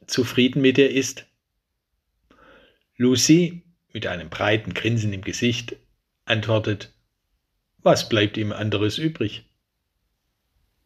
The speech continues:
Hm. Ob ich Gott recht bin, so wie ich bin? Ich weiß nicht, ob das eine Frage ist, die sie manchmal umtreibt.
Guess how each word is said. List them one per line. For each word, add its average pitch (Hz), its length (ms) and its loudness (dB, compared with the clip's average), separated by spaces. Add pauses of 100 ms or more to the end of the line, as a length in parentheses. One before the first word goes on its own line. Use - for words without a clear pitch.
(760)
Hm. - 360 -4 (840)
Ob 117 180 0
ich 113 140 2
Gott 120 260 2
recht - 320 -2
bin, 143 220 4
so 117 260 0
wie 110 100 2
ich - 140 -6
bin? 131 360 -6 (1200)
Ich - 160 2
weiß 156 280 2
nicht, 139 200 2
ob 139 120 -2
das 135 200 4
eine 127 220 4
Frage 127 360 4
ist, 120 240 -2
die 113 60 -2
sie 127 200 0
manchmal 104 400 -4
umtreibt. 95 600 -10